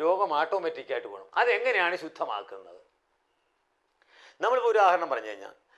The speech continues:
നമ്മൾ ഒരു കഞ്ഞി കുടിച്ചാൽ ഈ കഞ്ഞി സർവ്വ അവയവങ്ങളും കൂടെ ഒരുമിച്ച് അങ്ങ് എടുക്കുകയാണ്. ഈ കുടിക്കുന്ന കഞ്ഞി ഗ്ലൂക്കോസായിട്ട്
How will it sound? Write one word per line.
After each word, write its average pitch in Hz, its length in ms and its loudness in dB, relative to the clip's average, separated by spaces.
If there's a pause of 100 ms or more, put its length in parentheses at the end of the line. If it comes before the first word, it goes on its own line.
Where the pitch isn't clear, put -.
(220)
നമ്മൾ 220 260 0 (2500)
ഒരു 247 140 0 (100)
കഞ്ഞി 240 340 2
കുടിച്ചാൽ 147 380 -2 (1120)
ഈ 254 100 -2 (140)
കഞ്ഞി 175 320 0 (1080)
സർവ്വ 226 420 2 (180)
അവയവങ്ങളും 254 600 2
കൂടെ 196 200 0
ഒരുമിച്ച് 214 320 -2
അങ്ങ് 151 160 -4
എടുക്കുകയാണ്. 110 380 -6 (880)
ഈ 285 100 -2 (120)
കുടിക്കുന്ന 285 380 -2 (100)
കഞ്ഞി 175 300 -2
ഗ്ലൂക്കോസായിട്ട് 254 760 2